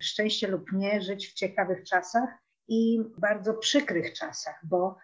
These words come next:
począwszy od roku tysiąc dziewięćset pięćdziesiątego szóstego, gdzie, y, no, to był moment bardzo pozytywny,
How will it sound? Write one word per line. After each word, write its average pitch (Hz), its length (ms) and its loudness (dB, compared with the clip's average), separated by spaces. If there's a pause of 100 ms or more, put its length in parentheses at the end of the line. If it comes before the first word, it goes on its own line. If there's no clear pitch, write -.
(160)
począwszy 220 680 4
od 202 160 4
roku 196 400 2
tysiąc 196 340 0
dziewięćset 190 420 0
pięćdziesiątego 190 600 -2
szóstego, 185 720 -2 (360)
gdzie, 196 640 -2 (180)
y, 190 180 0
no, - 100 -4 (100)
to 269 120 6
był 233 320 4
moment 247 360 8
bardzo 233 280 6
pozytywny, 226 640 2